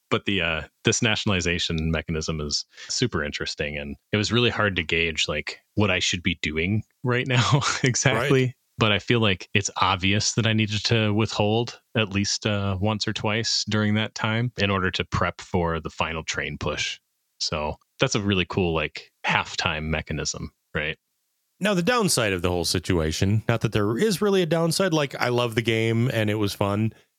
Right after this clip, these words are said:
Speaker 2: The downside of it was, is that we, you know, first off, it's a super chromy game. Second off, we had six players playing. Uh,
Speaker 1: Yep.
Speaker 2: we had six, didn't we?
Speaker 1: Yeah,
Speaker 2: Or
Speaker 1: one,
Speaker 2: five?
Speaker 1: two, five. Yeah.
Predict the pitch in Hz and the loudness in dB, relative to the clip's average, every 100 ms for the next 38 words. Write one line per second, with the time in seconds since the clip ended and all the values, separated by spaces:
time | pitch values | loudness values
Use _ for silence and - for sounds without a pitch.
0 | _ - 123 123 139 180 165 165 143 123 | _ -4 -2 2 2 2 2 2 2 2
1 | 117 107 104 101 95 90 90 87 101 107 | 2 2 2 2 0 2 0 0 0 2
2 | 104 117 127 110 98 - 190 - 147 110 | 2 0 0 0 0 0 0 2 0 0
3 | 101 - 120 110 98 101 92 87 87 78 | 0 0 0 0 0 0 0 0 -2 -2
4 | 78 87 - - 151 151 180 139 131 - | -2 -4 -6 -4 -2 0 0 0 -2 0
5 | 110 107 98 98 - 110 - - 143 160 | 0 2 0 -2 -2 -2 -4 -4 -2 0
6 | 165 - 170 170 185 196 151 _ _ - | -2 -2 -2 0 0 0 -4 _ _ -6
7 | 98 95 95 151 151 - 98 - 92 113 | -4 -2 0 0 0 -2 -4 -4 -4 -2
8 | 127 127 _ _ _ _ _ - 87 95 | -4 -8 _ _ _ _ _ -6 -4 -2
9 | 87 95 90 - 92 - - 85 76 - | -2 -2 -4 -6 -8 -6 -6 -6 -6 -14
10 | - _ - | -18 _ -8